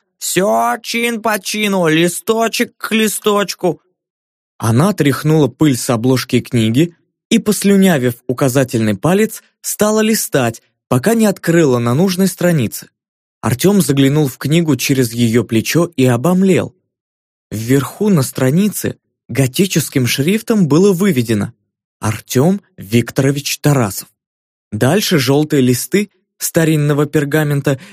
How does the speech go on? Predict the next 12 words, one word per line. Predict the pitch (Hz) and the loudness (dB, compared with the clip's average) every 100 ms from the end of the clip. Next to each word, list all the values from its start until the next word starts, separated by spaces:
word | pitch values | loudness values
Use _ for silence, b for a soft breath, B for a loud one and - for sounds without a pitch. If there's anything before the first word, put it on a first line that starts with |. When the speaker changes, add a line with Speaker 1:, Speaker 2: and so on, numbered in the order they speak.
| B | B
Speaker 2:
были | 143 202 202 - | 2 2 2 0
испещрены | 156 - - 170 - 156 165 165 214 | -6 -6 -4 -2 0 2 4 4 4
мелко | 170 123 165 202 190 180 | 2 2 2 2 0 2
набранным | 170 185 156 185 190 185 | 2 2 0 2 2 0
текстом, | - 220 175 - 107 101 - _ _ | 0 0 0 -2 -6 -6 -10 _ _
в | - | -4
котором | 135 151 151 147 | -2 0 0 0
Артём | 139 156 202 139 | -2 0 0 0
без | 127 185 - | 2 0 0
труда | 160 156 131 135 | 0 0 2 0
узнал | 175 165 139 135 | 0 -2 0 0
анкету, | 120 120 - 117 110 170 | 0 -4 -2 -2 2 -2